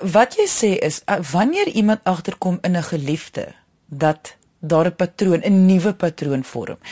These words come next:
En die patroon moet, ek neem aan, oor 'n sekere tydperk gevorm word, nou nie net vir 'n dag of twee nie. So wanneer iemand ewe skielik begin anders optree as normaalweg, dit is die teken. Iets is verkeerd.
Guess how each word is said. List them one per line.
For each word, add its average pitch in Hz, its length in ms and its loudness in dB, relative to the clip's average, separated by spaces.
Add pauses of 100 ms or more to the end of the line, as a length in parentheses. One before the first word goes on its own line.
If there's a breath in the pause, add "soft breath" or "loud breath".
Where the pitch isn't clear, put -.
(240 loud breath)
En 180 100 -2
die 175 80 -2
patroon 190 440 2
moet, 185 220 -2
ek - 140 -8
neem 156 240 -2
aan, 147 160 -2
oor 147 140 -2
'n 139 60 -4
sekere 143 380 -6
tydperk 180 460 0
gevorm 131 400 -8
word, 123 200 -8
nou 139 100 -4
nie 151 80 -4
net 139 140 -6
vir 131 120 -6
'n 120 40 -6
dag 123 240 -6
of - 100 -20
twee 160 280 -4
nie. 107 200 -10 (640 loud breath)
So - 240 -2
wanneer 190 320 2
iemand 214 260 0
ewe 196 140 0
skielik 190 300 -4
begin 185 340 -4
anders 196 440 2
optree 117 540 -4 (140)
as 160 300 -4
normaalweg, 151 1080 -2
dit 170 460 0
is 233 200 2
die 170 200 -2
teken. 135 540 -6 (220)
Iets - 300 -4
is 156 180 0
verkeerd. - 580 -10